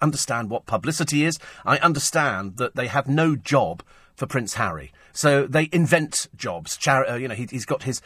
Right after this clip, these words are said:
charity. So it's not really a proper job. It's just you turn up, shake hands and have some pictures taken, which frankly is not good enough in this day and age. And now that we've learnt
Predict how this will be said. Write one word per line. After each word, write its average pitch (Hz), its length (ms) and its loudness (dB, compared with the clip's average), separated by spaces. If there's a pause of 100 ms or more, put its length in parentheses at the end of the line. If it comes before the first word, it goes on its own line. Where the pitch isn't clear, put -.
(140)
charity. 117 480 2
So 190 100 -4
it's 208 100 -4
not 269 120 6
really 202 160 2
a 151 40 -2
proper - 260 0
job. 113 280 2
It's - 100 -10
just 107 140 -4
you 107 60 -6
turn 107 280 0
up, 113 120 0 (220)
shake - 300 0
hands 104 320 -4
and 110 100 -8
have 107 180 -4
some 107 260 -6
pictures 110 320 -10
taken, 98 380 -4 (200)
which - 140 -2
frankly 151 320 2
is 117 100 -4
not 117 180 -2
good 131 160 2
enough 95 260 -4
in 98 80 -4
this 98 140 -6
day 98 160 -4
and 92 100 -6
age. 85 320 -10 (240)
And 123 120 4
now 170 200 6
that 139 100 -2
we've 123 200 -6
learnt 131 500 0